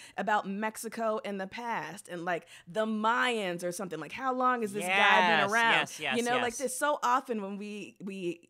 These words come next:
Speaker 1: get films or novels or whatever of this type, you know, we're exploring, like, a particularly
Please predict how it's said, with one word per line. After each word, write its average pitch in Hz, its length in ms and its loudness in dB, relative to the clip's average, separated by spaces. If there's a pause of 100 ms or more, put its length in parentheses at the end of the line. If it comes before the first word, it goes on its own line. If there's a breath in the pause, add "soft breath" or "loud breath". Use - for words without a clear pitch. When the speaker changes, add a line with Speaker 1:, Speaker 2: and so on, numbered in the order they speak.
(100)
Speaker 1:
get 214 400 -2
films 233 760 -2
or 160 580 -2
novels 196 440 0
or 175 60 -4
whatever 175 400 -2
of 170 180 -4
this 170 160 -2
type, 180 380 -2 (300 loud breath)
you 202 140 -6
know, 180 340 0
we're 208 160 0
exploring, 233 500 -4
like, 185 220 -4
a 175 100 -2
particularly 220 840 -6